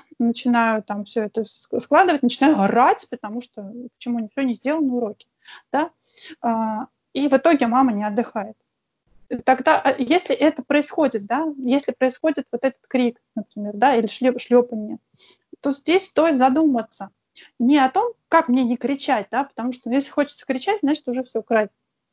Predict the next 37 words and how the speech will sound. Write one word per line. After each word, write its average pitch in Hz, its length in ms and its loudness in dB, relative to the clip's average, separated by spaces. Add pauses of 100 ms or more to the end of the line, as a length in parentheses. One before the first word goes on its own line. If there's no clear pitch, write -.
да. 302 140 -2 (140)
Никто 247 240 -2
не 247 100 4
кричит 247 300 -8
просто - 320 -6
так, 208 140 -6 (140)
то 285 80 -2
есть, 277 80 -4
значит, 233 220 -6 (180)
какое-то - 320 -14
напряжение. 214 400 -8 (640)
А, 208 320 2
во-первых, 254 420 4
что - 160 -8
нельзя, 254 560 2 (340)
да, 277 140 2
ну 254 100 0
просто 320 280 0
нельзя. 247 360 2
Вот 233 160 -6
если, 302 180 0
например, 277 460 0
<laughs> - 40 -16
вы, 254 140 0 (120)
вы 262 160 2
знаете, 269 340 4
что 220 240 -8 (100)
будет 254 260 -2
идти - 200 -6
президент 247 580 0
Путин, 339 340 2
и 220 40 -2
вы 233 100 0
на 262 80 4
него 247 200 4
орать 247 260 2
начнёте, 196 540 -14